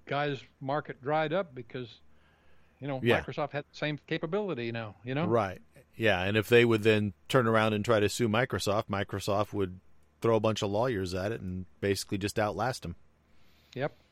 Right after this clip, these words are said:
Speaker 2: Yeah, and they're not the only ones who did it. I mean, that's just very typical, especially
Speaker 1: Right.
Speaker 2: as a, as a market is growing.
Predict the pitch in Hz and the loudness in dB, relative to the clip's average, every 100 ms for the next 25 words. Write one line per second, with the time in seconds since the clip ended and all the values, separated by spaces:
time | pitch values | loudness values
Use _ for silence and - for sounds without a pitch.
0 | _ - 117 113 101 - 147 190 175 135 | _ -8 0 0 0 0 4 6 6 4
1 | 120 110 104 104 101 90 98 104 104 113 | 4 4 2 2 2 2 0 0 0 -4
2 | - 120 113 - 107 104 104 98 - - | 0 2 4 2 -2 -2 0 0 -4 -20
3 | - - - 110 - 143 139 127 123 117 | -20 -20 -8 0 6 6 6 2 2 4
4 | 110 110 98 120 107 98 107 110 107 107 | 4 4 2 0 2 4 2 0 2 4
5 | 107 113 117 104 95 87 107 95 82 | 4 4 4 2 0 0 0 0 -4